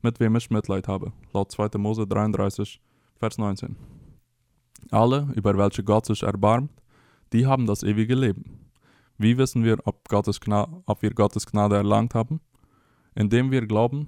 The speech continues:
an Gottes Wort. Wir vertrauen auf Jesus Christus allein für unsere Rettung und wir bleiben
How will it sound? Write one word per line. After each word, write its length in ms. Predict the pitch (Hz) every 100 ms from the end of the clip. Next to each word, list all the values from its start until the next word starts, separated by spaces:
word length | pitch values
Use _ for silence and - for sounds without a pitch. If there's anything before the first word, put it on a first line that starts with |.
| -
an 120 | 101
Gottes 360 | 101 101 104 -
Wort. 340 | 104 - - - - -
Wir 120 | 104
vertrauen 480 | 95 95 - 110 127
auf 140 | 107 -
Jesus 240 | 104 101
Christus 420 | - 110 - 113
allein 380 | 101 98 101 127
für 140 | - 107
unsere 380 | 104 104 101 107
Rettung 360 | 113 135 151 - _ _ _ _
und 200 | 113 117
wir 160 | 113 101
bleiben 480 | 104 117 135 147